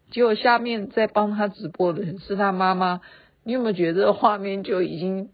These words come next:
想来都觉得好笑？对啊，我，我自己是觉得有点好笑。我尽量，我当然会尽量啊，因为很多人真的是希望看到他讲话，但是因为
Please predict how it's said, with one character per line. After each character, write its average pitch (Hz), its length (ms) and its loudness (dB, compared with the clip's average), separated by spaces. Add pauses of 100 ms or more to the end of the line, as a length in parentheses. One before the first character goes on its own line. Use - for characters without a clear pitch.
想 156 340 -4
来 156 160 -2
都 196 180 6
觉 156 180 -4
得 151 120 -2
好 151 200 -4
笑？ 139 440 -2 (380)
对 254 180 6
啊， 226 100 6
我， 185 180 2
我 175 100 0
自 196 120 -6
己 196 160 0
是 190 220 -4
觉 143 160 -6
得 139 80 -4
有 147 140 0
点 156 160 -6
好 151 180 -4
笑。 - 400 -10 (500)
我 - 60 2
尽 254 240 0
量， 220 220 4
我 170 80 6
当 269 140 6
然 247 100 4
会 240 100 4
尽 226 220 -2
量 190 300 2
啊， 160 60 0
因 220 160 0
为 226 120 0 (260)
很 170 160 -4
多 233 140 8
人 190 160 2
真 214 120 2
的 190 120 2
是 196 160 -2
希 202 240 -2
望 170 240 2
看 170 280 0
到 165 320 4
他 160 240 4 (200)
讲 - 220 -2
话， 151 260 0
但 180 180 2
是 175 160 -6
因 175 200 -6
为 160 260 2